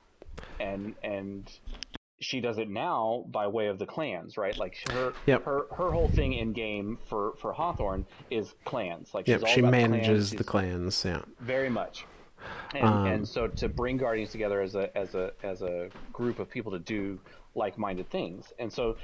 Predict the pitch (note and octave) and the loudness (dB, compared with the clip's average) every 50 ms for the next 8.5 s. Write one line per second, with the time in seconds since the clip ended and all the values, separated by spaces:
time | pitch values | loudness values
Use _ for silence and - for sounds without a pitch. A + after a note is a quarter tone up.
0 | - - - - B2+ C3+ D#3 E3 D3+ B2 B2+ D3 C3+ C#3 B2+ A2+ B2+ B2 A#2 G#2+ | -10 -12 -6 -4 -2 0 0 0 0 0 -2 -2 -2 -2 0 0 0 0 0 0
1 | G#2+ G#2+ A#2 C3 B2+ - - A2 G2+ - G#2+ G2+ G#2 G#2 G2+ F#2+ - A2+ G#2 G2+ | 0 0 0 0 -2 0 0 0 0 0 0 -2 0 -2 -2 -2 -2 -2 -2 0
2 | F#2+ F2+ F2+ - G#2 A#2+ D#3 D#3+ A#2+ G2+ F#2 F2+ F#2+ F#2 E2+ - C#3 E3+ D#3+ G#2+ | 0 0 0 0 0 0 2 2 2 2 0 0 0 0 0 0 0 0 0 -2
3 | - - - - - - _ _ - C#3+ D3+ C3 - - - G#2 - - _ _ | -4 -8 -16 -20 -20 -20 _ _ -2 0 0 0 0 -2 -4 -4 -4 -8 _ _
4 | - A2+ G#2 G#2+ B2+ C3 C3 - - - - - A2+ G2+ A2+ A2 A2+ - - - | -6 -6 -4 -2 -2 -2 -2 -4 -6 -6 -6 -4 -2 -2 0 -2 -2 -2 -2 -2
5 | F#2+ F2+ - - - B2 A#2+ C3 B2+ - C3+ B2 A2+ G#2+ G#2+ G2 A#2 G#2 G2 G2 | -2 -2 -4 -8 -6 -4 -4 -4 -2 0 0 2 2 2 2 0 0 0 0 0
6 | A#2 C#3 C3 G#2+ G2 F#2 F2+ - A#2+ G#2 F#2+ B2 E3 D3+ A#2 - - - - - | 0 0 0 0 -2 -2 -2 -2 -2 0 2 2 2 2 0 -2 -6 -12 -20 -20
7 | - - - - _ - - A#2+ A2+ - - - - - - - - - - - | -20 -20 -20 -20 _ -2 -2 -2 -2 -2 -8 -20 -20 -20 -20 -20 -20 -16 -12 -8
8 | D3 C#3+ D3 D3 D#3 D#3+ E3+ E3+ D#3+ D3 | -4 -2 0 0 0 0 0 0 -2 -4